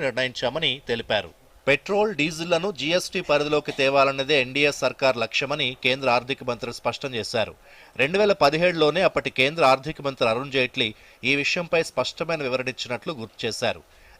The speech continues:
దీనిపై రాష్ట్రాలు తేల్చుకోవాలని తెలిపారు. పెట్రోల్, డీజిల్పై జీఎస్టీ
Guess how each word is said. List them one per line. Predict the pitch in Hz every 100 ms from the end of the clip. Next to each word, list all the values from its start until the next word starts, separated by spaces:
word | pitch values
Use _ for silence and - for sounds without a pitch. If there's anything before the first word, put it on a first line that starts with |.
| 123
దీనిపై | 135 160 160 117
రాష్ట్రాలు | - - 156 151
తేల్చుకోవాలని | 139 135 - 143 135 131 131 123
తెలిపారు. | 120 120 92 76 _ _ _
పెట్రోల్, | 120 120 139 151 123
డీజిల్పై | 127 123 131 139 135 104
జీఎస్టీ | 123 135 -